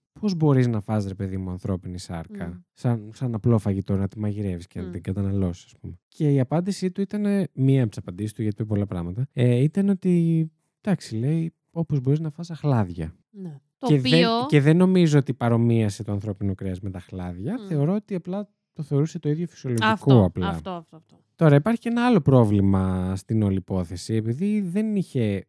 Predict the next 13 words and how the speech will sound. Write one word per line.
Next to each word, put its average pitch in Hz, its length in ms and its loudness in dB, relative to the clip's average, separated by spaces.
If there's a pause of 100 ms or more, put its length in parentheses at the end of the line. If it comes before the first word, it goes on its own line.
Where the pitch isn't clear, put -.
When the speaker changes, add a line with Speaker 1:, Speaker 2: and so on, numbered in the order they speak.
Speaker 1:
ε, 104 280 -6
μόνιμη 117 460 0
κατοικία 98 880 -4 (100)
και 120 180 -4 (640)
ηλεκτροδότηση 98 840 -4
και 90 100 -16
τα 90 100 -12
λοιπά, 98 360 -4
δεν 180 220 -2
είχε, 202 280 -6 (760)
πώς - 120 -14
το 139 100 -4
λένε, 123 380 -2